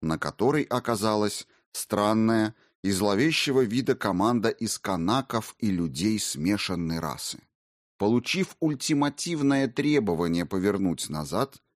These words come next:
капитан Коллинз отказался выполнить его. Тогда странный экипаж без всякого предупреждения открыл яростный огонь по шхуне из медных пушек,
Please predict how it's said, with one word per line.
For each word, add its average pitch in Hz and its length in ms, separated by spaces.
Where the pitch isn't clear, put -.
капитан 139 500
Коллинз 156 680
отказался 143 880
выполнить 78 580
его. 76 340
Тогда 110 420
странный 110 720
экипаж 117 600
без 107 240
всякого 139 540
предупреждения 117 1200
открыл 131 560
яростный 120 760
огонь 104 440
по 95 180
шхуне 120 560
из 87 320
медных 90 480
пушек, - 580